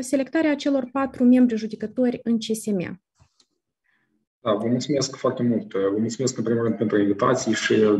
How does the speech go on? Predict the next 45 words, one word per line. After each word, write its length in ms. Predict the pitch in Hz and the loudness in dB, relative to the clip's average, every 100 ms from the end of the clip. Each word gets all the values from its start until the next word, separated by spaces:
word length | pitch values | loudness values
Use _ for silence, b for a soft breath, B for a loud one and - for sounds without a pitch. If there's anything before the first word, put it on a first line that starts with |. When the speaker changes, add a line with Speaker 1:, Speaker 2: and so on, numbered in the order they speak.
| 104 | 0
Speaker 2:
sunt 240 | - 110 | -2 0
onorat 360 | 104 104 101 98 | 2 4 2 0
că 120 | 92 | -2
să 100 | 92 - | -6 -6
particip 380 | 92 101 - | -2 -2 -2
împreună 400 | 95 92 95 92 | -4 0 2 2
cu 440 | 92 - 101 98 95 - - _ _ _ _ _ - - | -2 -2 2 2 0 -6 -10 _ _ _ _ _ -6 0
doamna 260 | 104 107 101 | 2 4 6
ministru, 420 | 101 120 117 - | 6 4 2 -2
colegii 300 | 104 104 98 | 2 4 2
judecători 520 | 92 - - 113 101 | -2 -6 0 0 0
în 100 | 98 | -2
această 340 | 98 - 101 - | -6 -6 -8 -6
dezbatere 520 | 98 101 98 92 92 | -4 0 2 2 0
publică. 380 | - 90 - - _ _ b b b b b - 123 123 117 117 - _ | 0 -4 -6 -16 _ _ b b b b b 2 6 8 6 2 -10 _
Vreau 320 | 123 139 156 | -2 4 4
să 100 | 156 | 4
fac 220 | 151 139 | 4 4
înainte 340 | 127 123 117 113 | 6 6 4 0
de, 380 | 107 107 104 104 | 0 2 2 2
de 120 | 107 | 2
a 20 | |
răspunde 340 | 107 - 113 | 0 -2 -2
la 60 | 104 | -2
întrebarea 420 | 101 107 110 104 | -2 -2 0 0
dumneavoastră 360 | 95 104 98 95 | -2 -4 -6 -6
un 60 | |
disclaimer, 480 | 92 - 135 131 113 | -6 -2 4 6 6
deci 280 | 101 98 - | 4 -2 -2
tot 140 | - | -4
ce 80 | 107 | -4
spun 300 | - - 113 | -4 -2 2
eu 200 | 110 113 | 4 4
o 100 | 104 | 2
spun 240 | 110 - 107 | -4 -6 -6
în 80 | 101 | -4
calitate 480 | 98 98 104 101 | -6 -2 -2 -2
de 120 | 92 95 | -4 -2
avocat 420 | 95 95 98 90 | 0 0 0 0
Vieru 300 | 98 98 90 | 0 0 -2
Vadem 260 | 90 101 101 | -4 -4 -4
și 180 | - | -6
nu 60 | 101 | -8
reprezentant 640 | 95 - 92 95 90 90 | -6 -6 -6 -6 -8 -10
al 100 | 90 | -12